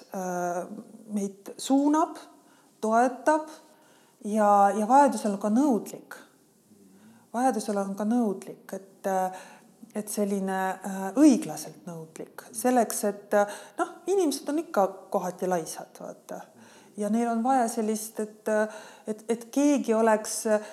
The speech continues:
selline õiglaselt, äh, äh, toetav ja, ja, ja natukene nõud-, noh, nõudev. Ja, ja see on, ja juht, kes on tegelikult viimasel ajal, ma panen tähele, et juht, kes,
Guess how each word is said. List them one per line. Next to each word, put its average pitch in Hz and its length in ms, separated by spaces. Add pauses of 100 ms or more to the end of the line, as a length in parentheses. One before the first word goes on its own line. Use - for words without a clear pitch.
(160)
selline 208 440
õiglaselt, 220 1160
äh, 208 200 (460)
äh, 208 760 (100)
toetav 262 840 (280)
ja, 208 360
ja, 208 300
ja 208 180
natukene 214 640 (240)
nõud-, 262 460
noh, 240 200
nõudev. 285 480 (1200)
Ja, 214 200
ja 226 140
see 285 180
on, 339 380 (200)
ja 226 200
juht, 330 480
kes 233 240
on 214 160
tegelikult 262 540
viimasel 302 440
ajal, 220 160
ma 214 100
panen 254 300
tähele, 277 320
et 214 140
juht, 285 260
kes, 220 220